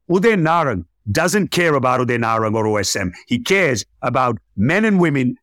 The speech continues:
children and their children to live a better, and listen to me, mate, I got no interest in being in politics.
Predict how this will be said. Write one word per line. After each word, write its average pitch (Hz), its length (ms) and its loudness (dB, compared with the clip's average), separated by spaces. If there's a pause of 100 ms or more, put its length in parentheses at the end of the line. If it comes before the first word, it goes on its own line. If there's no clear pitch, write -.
children 170 600 0 (120)
and 135 280 -4
their 208 200 0
children 104 520 0 (180)
to 147 100 0
live 135 400 0
a 131 80 0
better, 120 460 -2
and 123 240 -2
listen 175 240 0
to 156 80 0
me, 131 100 0
mate, 104 260 -4
I 123 80 -2
got 123 180 -2
no 147 140 0
interest 147 300 -2
in 139 100 2
being 135 180 0
in - 100 -4
politics. 139 500 -2